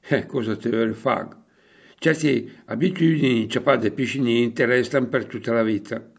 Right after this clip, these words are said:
In sci, sinché ogni tanto me menano a ca un po', mm, a, allegar, eh,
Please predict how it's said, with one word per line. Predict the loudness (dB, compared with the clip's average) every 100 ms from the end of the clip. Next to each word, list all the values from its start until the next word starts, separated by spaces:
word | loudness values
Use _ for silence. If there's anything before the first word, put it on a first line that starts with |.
| _ _ _ _ _ _
In | 0 0
sci, | 0 -2 -4 -12 -20 -20
sinché | -4 2 4 6 6 4 0
ogni | 0 0 2
tanto | 2 4 2 0 -2
me | 2 4
menano | 6 6 6 4
a | 2
ca | 2 4 4 2
un | -2 -4 -4
po', | 2 4 4 2
mm, | -2 -8 -10 -18 -14
a, | -10 -2
allegar, | 6 8 8 4 -2 -6 -12 _
eh, | -8 -8